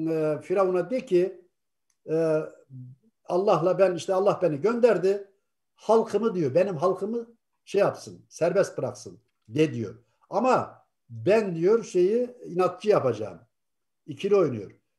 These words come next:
"Ben," diyor, e, "Firavun'u," diyor, "inatçı yapacağım. Ne kadar zulmetsem," diyor, "kötü kötü şeyler yapsam bile," diyor, "onu inatçı yapacağım, o halkımı," diyor,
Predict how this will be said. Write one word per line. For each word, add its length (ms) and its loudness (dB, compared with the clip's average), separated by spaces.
"Ben," 220 2
diyor, 220 2
e, 40 -18
"Firavun'u," 440 2
diyor, 140 2
"inatçı 380 -2
yapacağım. 480 2
Ne 200 -2
kadar 300 2
zulmetsem," 880 -2
diyor, 320 0
"kötü 240 -6
kötü 260 -2
şeyler 300 0
yapsam 480 0
bile," 200 0
diyor, 180 0
"onu 200 -4
inatçı 420 -2
yapacağım, 360 -2
o 120 -2
halkımı," 460 -2
diyor, 260 -2